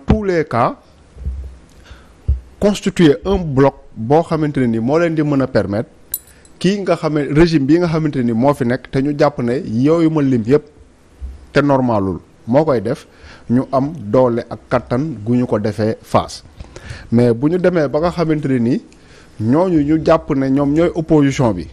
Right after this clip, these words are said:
maanaam ñi war a jàkkaarloog régime bi nga xamante ne nii jàpp naa ne teg na coono yu bari Sénégalais yi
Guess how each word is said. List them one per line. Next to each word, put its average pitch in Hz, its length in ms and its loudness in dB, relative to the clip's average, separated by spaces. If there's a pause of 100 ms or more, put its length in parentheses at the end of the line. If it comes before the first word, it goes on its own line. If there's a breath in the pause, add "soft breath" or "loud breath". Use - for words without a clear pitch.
(140)
maanaam 131 420 2
ñi 156 80 0
war 170 220 2
a 147 60 2
jàkkaarloog 143 720 0
régime 151 360 2
bi 139 180 2
nga 180 180 2
xamante 147 360 -2
ne 131 120 2
nii 117 220 0 (420 loud breath)
jàpp 170 240 4
naa 160 180 4
ne 156 180 -2 (760 soft breath)
teg 185 160 2
na 185 120 0
coono 147 360 2
yu 123 100 2
bari 170 300 2 (180)
Sénégalais 151 560 2
yi - 80 -16